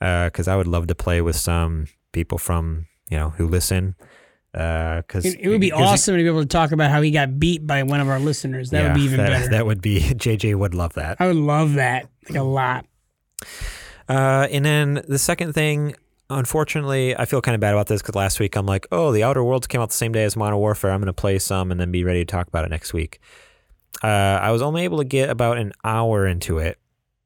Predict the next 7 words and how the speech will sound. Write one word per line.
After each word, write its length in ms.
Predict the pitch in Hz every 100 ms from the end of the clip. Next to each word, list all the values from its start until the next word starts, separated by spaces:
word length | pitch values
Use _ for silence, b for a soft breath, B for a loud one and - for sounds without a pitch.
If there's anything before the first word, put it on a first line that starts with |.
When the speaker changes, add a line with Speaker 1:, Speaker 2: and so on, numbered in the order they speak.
| _ _ _
Speaker 1:
Uh, 720 | - 98 92 90 87 87 87 92 B _ _ _ _ _
so 140 | -
not 140 | 110 104
a 20 |
ton 180 | - 104
of 80 | 87
gameplay, 600 | 92 87 - 82 82